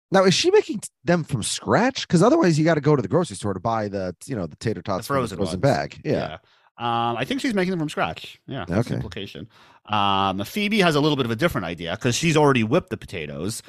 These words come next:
Speaker 2: because she wants them to be the way that her mom used to make, you know, before she died.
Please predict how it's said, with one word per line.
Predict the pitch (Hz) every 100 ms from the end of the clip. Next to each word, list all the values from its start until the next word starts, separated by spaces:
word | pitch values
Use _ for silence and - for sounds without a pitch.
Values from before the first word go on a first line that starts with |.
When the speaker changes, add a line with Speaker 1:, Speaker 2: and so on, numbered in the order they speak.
| _
Speaker 2:
because | - 113
she | - 320
wants | 240 123 117
them | - 104
to | 113
be | 98 98
the | 104
way | 107 90 87 92 131 - -
that | 117
her | 113 185
mom | 262 330
used | 156 -
to |
make, | 90 76 - - _ _
you | 320
know, | 151 87 -
before | 165 - 110
she | -
died. | 208 104 76 73